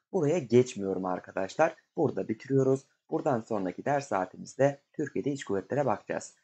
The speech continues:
Elimden geldiğince sizlere konuyu özetleyerek ve konuyu sürekli aynı kelimeleri kullanarak anlattım ki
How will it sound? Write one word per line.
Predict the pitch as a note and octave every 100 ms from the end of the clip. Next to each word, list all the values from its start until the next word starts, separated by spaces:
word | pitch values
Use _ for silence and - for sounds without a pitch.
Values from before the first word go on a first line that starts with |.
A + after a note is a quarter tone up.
| _ _
Elimden | G3+ G3+ E3+ E3
geldiğince | C#3+ A#2+ A#2+ C3 A2 F#2 G2+ - _ _
sizlere | C#3 C3+ B2+ C3 - -
konuyu | C3+ D#3 E3
özetleyerek | - A2+ A2+ - A2 F#2 G#2+ -
ve | G2+
konuyu | - D3+ D#3
sürekli | - A3+ E3 - -
aynı | D#3 D#3+
kelimeleri | C#3+ C#3 C3+ C3+ C3+
kullanarak | C3 A#2 B2+ C3
anlattım | G#2 G#2 - F#3
ki | - A2 A2+